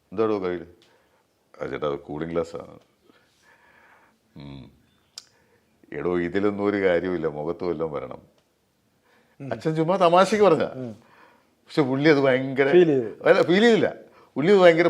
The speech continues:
Speaker 1: പോസിറ്റീവായിട്ട് എടുത്തത്.
Speaker 2: ഓക്കെ.
Speaker 1: വേറൊരു നടനായിരുന്നെങ്കിൽ ചിലപ്പോൾ ഒരു പക്ഷേ അതിനെ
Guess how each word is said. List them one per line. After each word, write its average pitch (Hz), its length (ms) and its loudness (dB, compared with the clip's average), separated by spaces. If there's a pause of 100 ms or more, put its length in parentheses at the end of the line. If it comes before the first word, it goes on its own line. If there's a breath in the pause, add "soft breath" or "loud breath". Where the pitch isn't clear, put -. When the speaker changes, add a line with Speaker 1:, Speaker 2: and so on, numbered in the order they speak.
Speaker 1:
പോസിറ്റീവായിട്ട് 139 560 0
എടുത്തത്. 71 400 -8 (100)
Speaker 2:
ഓക്കെ. 107 220 -16 (140)
Speaker 1:
വേറൊരു 180 300 4
നടനായിരുന്നെങ്കിൽ 160 640 2
ചിലപ്പോൾ 95 260 -2
ഒരു 82 60 -4
പക്ഷേ 85 280 -8 (560 loud breath)
അതിനെ 90 280 -4